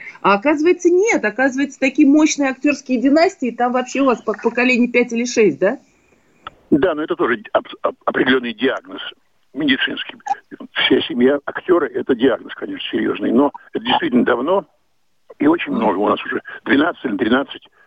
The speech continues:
Speaker 2: человек работает в нашей профессии, в актёрской. Сейчас ли-, лидерство занимает дочка, и она вместе с мужем возглавляет семью.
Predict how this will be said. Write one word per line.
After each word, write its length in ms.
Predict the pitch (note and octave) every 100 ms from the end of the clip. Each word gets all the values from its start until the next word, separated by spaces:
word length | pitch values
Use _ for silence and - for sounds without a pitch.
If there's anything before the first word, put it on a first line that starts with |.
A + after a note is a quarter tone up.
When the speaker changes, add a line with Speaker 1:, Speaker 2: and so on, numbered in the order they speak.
| _
Speaker 2:
человек 460 | - A2 A2 C3+ - - _ _ _
работает 420 | - - G#2+ G#2+ -
в 40 |
нашей 240 | G#2 - G#2+
профессии, 460 | A2+ - C3 -
в 80 | -
актёрской. 500 | G#2 - - - - - - - - - -
Сейчас 300 | - - - -
ли-, 240 | - C#4 -
лидерство 460 | C#4 F3 - -
занимает 320 | - G#2+ A2 G2+
дочка, 320 | A#3+ - F3
и 40 | D3
она 300 | A2 C3 - _ _ _ - -
вместе 260 | - - -
с 80 | -
мужем 360 | C3 D3 C3 - _ _ C3 - - _
возглавляет 600 | G2 G2+ G#2+ A2+ A2+ B2
семью. 340 | - A2 G#2+